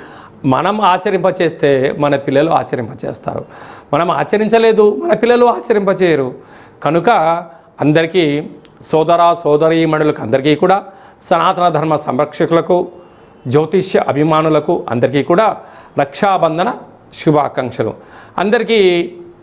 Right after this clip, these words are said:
శుభాన్ని, జయాన్ని, ఐశ్వర్యాన్ని ప్రసాదించాలని మరొక్కసారి మహాలక్ష్మీదేవి అమ్మవారిని కోరుకుందాం. ఇంకనూ మనము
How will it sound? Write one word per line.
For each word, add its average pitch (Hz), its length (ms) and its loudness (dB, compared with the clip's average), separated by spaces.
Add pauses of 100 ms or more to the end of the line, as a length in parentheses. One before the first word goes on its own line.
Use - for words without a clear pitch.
(300)
శుభాన్ని, 196 720 0
జయాన్ని, 175 680 0
ఐశ్వర్యాన్ని 160 880 -2 (280)
ప్రసాదించాలని 165 920 0 (300)
మరొక్కసారి 185 800 0 (340)
మహాలక్ష్మీదేవి 156 760 0
అమ్మవారిని 147 440 0 (360)
కోరుకుందాం. 127 500 0 (500)
ఇంకనూ 269 420 2
మనము 262 580 2